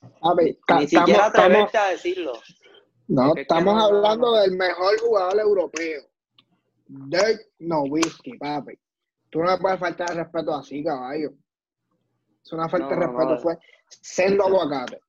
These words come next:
Speaker 2: Se
Speaker 1: Otro
Speaker 2: fueron a
Speaker 1: que lleva
Speaker 2: fuego
Speaker 1: pa-,
Speaker 2: ahí.
Speaker 1: o-, o-, otro que sí, que lleva par de aguacates, ese sí tiene, tiene que tener como cinco palos en la casa, en el patio.
Speaker 2: <laughs>
Speaker 1: El señor Paul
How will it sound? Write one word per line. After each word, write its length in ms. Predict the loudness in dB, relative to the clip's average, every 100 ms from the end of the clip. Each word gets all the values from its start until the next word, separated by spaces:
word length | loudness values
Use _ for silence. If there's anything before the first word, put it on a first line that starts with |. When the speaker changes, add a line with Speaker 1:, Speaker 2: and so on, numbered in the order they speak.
| _ _ _ _ -2
Speaker 2:
Se 120 | 0
Speaker 1:
Otro 120 | 2 2 2
Speaker 2:
fueron 60 |
a 40 | 2
Speaker 1:
que 60 |
lleva 140 | 4 4 2
Speaker 2:
fuego 120 | 2
Speaker 1:
pa-, 80 | 0
Speaker 2:
ahí. 60 | -4 _ _ -8
Speaker 1:
o-, 240 | -6 -6 -8
o-, 180 | -8 -6 -6
otro 220 | -6 -6
que 140 | -8
sí, 360 | -8 -10 -10 -12 -6
que 140 | -2
lleva 340 | 2 2 0 -2
par 200 | -2 0
de 80 | 2
aguacates, 580 | 0 0 -2 -2 -4
ese 160 | -6 -8
sí 60 | -6
tiene, 200 | -8 -4
tiene 240 | -4 -2
que 100 | -2
tener 240 | 0 -2 -4
como 220 | -6 -4
cinco 380 | -6 -6 -2 0
palos 240 | 0 2
en 60 | 0
la 120 | -2
casa, 280 | -4 -8 -10
en 80 | -18
el 100 | -8
patio. 400 | -2 -2 -2 -8 -16 _ _ _ _ _
Speaker 2:
<laughs> 880 | -12 -12 -16 -20 -20 -20 -10 -4 -2
Speaker 1:
El 80 | -4
señor 580 | -4 -4 -2 -2 -2 0
Paul 240 | -2 -2